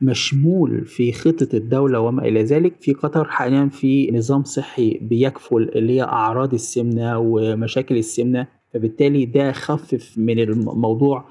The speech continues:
وأصبحت إحنا هنا الترتيب في دول الخليج يعتبر آخر ترتيب، مش من أوائل الترتيب.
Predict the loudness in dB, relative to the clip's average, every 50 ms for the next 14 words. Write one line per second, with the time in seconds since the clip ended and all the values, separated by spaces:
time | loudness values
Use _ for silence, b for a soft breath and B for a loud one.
0 | B B B 0 0 0 0 -2 -2 -2 -2 -2 -2 -2 -4 -4 -4 -4 -4 -2
1 | -2 -2 -2 -2 0 0 2 2 2 2 2 0 0 0 0 -2 0 0 2 0
2 | 0 0 -2 -6 -2 0 2 2 2 0 -2 -4 -4 -2 0 0 0 0 -4 -10
3 | b b b -4 -2 -2 -2 -2 -2 0 0 0 0 0 -2 -2 0 -2 -2 -2
4 | -2 -4 -4 -2 0 0 0 0 -2 -6 _ -6 -4 -4 -4 -4 -4 -2 -2 -2
5 | -2 -2 0 0 2 2 2 0 0 0 -2 -2 0 -2 -2 -2 -4